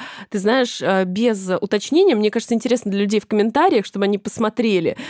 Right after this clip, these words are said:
Вот, потому что они такие: "Вот это вполне может быть такой оппозиционный плакат", потому что вот то, как это звучит на чувашском, выражает моё отношение к сегодняшнему дню. И я когда это увидела, я очень смеялась, потому что я понимаю, что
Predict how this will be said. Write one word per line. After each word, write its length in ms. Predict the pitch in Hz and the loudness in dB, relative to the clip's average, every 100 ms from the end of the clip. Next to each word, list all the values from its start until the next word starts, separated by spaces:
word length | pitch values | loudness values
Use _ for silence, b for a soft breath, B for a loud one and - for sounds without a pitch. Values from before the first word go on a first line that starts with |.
| 208 | -8
Вот, 320 | 185 214 202 - | -4 0 0 -2
потому 300 | - 202 262 | -4 -2 -2
что 300 | - 208 190 | -2 -2 0
они 180 | 226 220 | 0 0
такие: 260 | 226 208 | -4 -2
"Вот 180 | 226 440 | 0 0
это 140 | 349 311 | -2 -2
вполне 280 | 262 240 269 | -2 0 2
может 220 | 247 226 | 0 0
быть 200 | 214 349 | -2 -4
такой 520 | 202 - 233 240 208 B B | -4 0 2 2 -2 B B
оппозиционный 680 | 190 208 202 - 226 247 226 | -4 -4 -4 -2 0 2 0
плакат", 540 | 214 214 - 185 143 - | 0 -2 0 -2 -2 -6
потому 280 | 185 196 202 | -6 -4 -4
что 440 | - 196 190 185 | -2 0 0 0
вот 180 | 202 - | -2 0
то, 120 | 254 | -2
как 160 | 208 196 | -2 -4
это 120 | 196 | -2
звучит 340 | 202 220 233 208 | -2 -4 -4 -4
на 60 | |
чувашском, 680 | - 233 381 427 - 208 190 262 226 | -4 0 0 -2 -4 -4 -2 -6 -8
выражает 640 | 190 220 214 240 302 302 214 | -2 0 2 2 2 0 0
моё 260 | 196 247 | 2 2
отношение 440 | 240 190 - 233 208 | 2 -2 -2 -2 -2
к 60 | |
сегодняшнему 520 | - 202 208 - 208 | -2 -2 -2 -2 -2
дню. 180 | 196 196 | 0 -2
И 100 | - | 0
я 120 | 208 220 | -2 0
когда 160 | 247 | 0
это 120 | 247 240 | 0 0
увидела, 220 | 311 233 | 2 2
я 140 | 208 | 2
очень 200 | 220 - | 0 -2
смеялась, 540 | - 196 180 185 - - B 392 240 | -4 -2 0 -2 -4 -8 B -4 -2
потому 280 | 226 247 320 | 2 2 2
что 160 | - | 0
я 120 | 269 262 | -2 0
понимаю, 480 | 240 247 254 392 330 | 0 2 4 2 2
что 420 | - 247 247 | 2 4 4